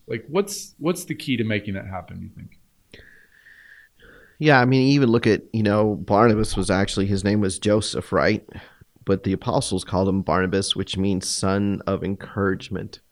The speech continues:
Speaker 2: And I think there must have been something within Barnabas. I'll say two things. I think there was something within Barnabas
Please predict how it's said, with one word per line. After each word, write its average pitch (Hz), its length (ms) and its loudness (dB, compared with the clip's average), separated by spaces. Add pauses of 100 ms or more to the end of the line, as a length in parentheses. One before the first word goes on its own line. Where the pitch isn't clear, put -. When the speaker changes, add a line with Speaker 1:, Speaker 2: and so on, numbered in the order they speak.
(580)
Speaker 2:
And 107 100 0
I 107 40 2
think 131 220 -2
there 147 120 0
must 113 240 2
have 101 60 -4
been 104 140 2
something 98 460 -2
within 101 360 0
Barnabas. 101 760 -4 (340)
I'll 107 80 4
say 95 220 0
two 95 160 -4
things. - 400 -6 (300)
I 98 40 -2
think 110 120 2
there 123 100 6
was 123 120 0
something 110 300 2
within 117 320 2
Barnabas 98 480 2